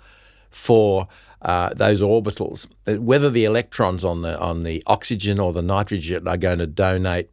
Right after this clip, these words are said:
in, in a, in a, in a very heavy way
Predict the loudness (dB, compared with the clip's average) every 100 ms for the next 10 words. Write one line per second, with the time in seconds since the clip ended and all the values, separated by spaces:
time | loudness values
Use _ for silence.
0 | _ -20 -16 -8 -8 -4 -2 -2 -4 -6
1 | -8 -8 -12 -8 -8 0 0 2 -2 -10
2 | -8 0 2 2 0 -4 -6